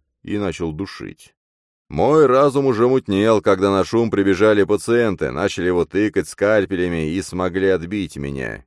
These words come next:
Истекая кровью, он выбежал из госпиталя на улицу, а я тотчас же позвонил будочникам». «Он, получается, смог сбежать?»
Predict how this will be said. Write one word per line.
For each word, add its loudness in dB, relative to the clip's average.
Истекая -6
кровью, -4
он -12
выбежал -6
из -14
госпиталя -6
на -6
улицу, -2
а -12
я -2
тотчас -2
же -2
позвонил -6
будочникам». -16
«Он, -4
получается, -2
смог -2
сбежать?» -2